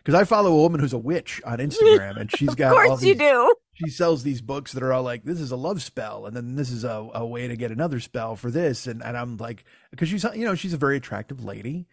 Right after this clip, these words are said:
Speaker 1: and also she writes interesting stuff, 'cause she writes, uh,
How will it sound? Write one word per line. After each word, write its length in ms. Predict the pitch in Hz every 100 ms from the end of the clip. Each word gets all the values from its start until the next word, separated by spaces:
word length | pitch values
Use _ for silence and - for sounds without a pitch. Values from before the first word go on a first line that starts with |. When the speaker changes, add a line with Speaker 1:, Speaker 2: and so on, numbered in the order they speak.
| _ _
Speaker 1:
and 100 | 135
also 220 | 156 139 131
she 160 | 135
writes 320 | 110 110 117
interesting 500 | - 113 117 - 113
stuff, 280 | 104 120 123
'cause 120 | 139
she 120 | 123 156
writes, 280 | 156 135
uh, 400 | 143 127 113 104